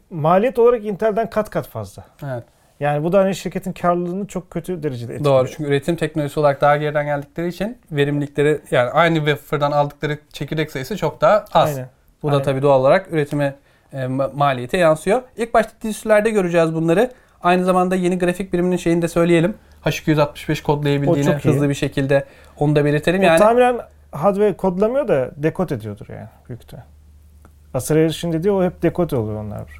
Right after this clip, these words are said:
Speaker 1: genelde.
Speaker 2: Acceleration ve belki hızlandırma iki tarafta da olabilir. Orada şu anda kesin bir
Speaker 1: Okey.
Speaker 2: bilgi yok ama, e, sonuçta hızlanmış.
Speaker 1: Ya
Speaker 2: Ahmet
Speaker 1: ilk önce hızlandırsın da sonra enkod etsin yani.
Speaker 2: Aynen,
Speaker 1: Çok iyi
Speaker 2: enkod
Speaker 1: olur.
Speaker 2: daha
Speaker 1: <laughs>
Speaker 2: sonraki iş. En azından dizüstü de bir performansı yükseltelim.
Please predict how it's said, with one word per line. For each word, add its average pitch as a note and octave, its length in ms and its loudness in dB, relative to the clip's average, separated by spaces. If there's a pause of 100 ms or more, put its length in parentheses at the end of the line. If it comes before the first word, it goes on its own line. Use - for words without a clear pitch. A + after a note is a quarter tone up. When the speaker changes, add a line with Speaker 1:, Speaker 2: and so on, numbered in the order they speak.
Speaker 1:
genelde. G#2+ 300 -10 (960)
Speaker 2:
Acceleration C4 720 2
ve A#3+ 100 4
belki A#3+ 300 4
hızlandırma A#3 400 4
iki G#3+ 160 -6
tarafta A#3 360 4
da G3+ 60 6
olabilir. D#3 240 4
Orada F3+ 240 4
şu F#3+ 140 2
anda F#3 160 2
kesin F#3+ 280 0
bir F#3 60 0
Speaker 1:
Okey. F#3+ 140 -2
Speaker 2:
bilgi F#3+ 120 0
yok C#4+ 220 2
ama, A#3 280 2 (420)
e, E3+ 220 4
sonuçta F#3 380 2
hızlanmış. F#3+ 640 2 (320)
Speaker 1:
Ya F#3 60 6
Speaker 2:
Ahmet F#3+ 120 4
Speaker 1:
ilk G3+ 100 2
önce A3 180 4
hızlandırsın A3 540 4
da F#3 80 0
sonra F#3+ 440 -2 (260)
enkod F3+ 320 -2
etsin E3+ 300 2
yani. C#3 120 4
Speaker 2:
Aynen, G#3+ 180 6
Speaker 1:
Çok - 80 0
iyi G#3+ 40 4
Speaker 2:
enkod A3 200 4
Speaker 1:
olur. - 100 -2
Speaker 2:
daha G#3 280 4 (260)
Speaker 1:
<laughs> - 300 -20
Speaker 2:
sonraki D3+ 460 0
iş. G#3+ 120 -6
En F#3 100 0
azından E3+ 340 0
dizüstü F3 340 -6
de D#3+ 140 -2
bir D#3+ 100 0
performansı D#3 640 0
yükseltelim. F3+ 560 -2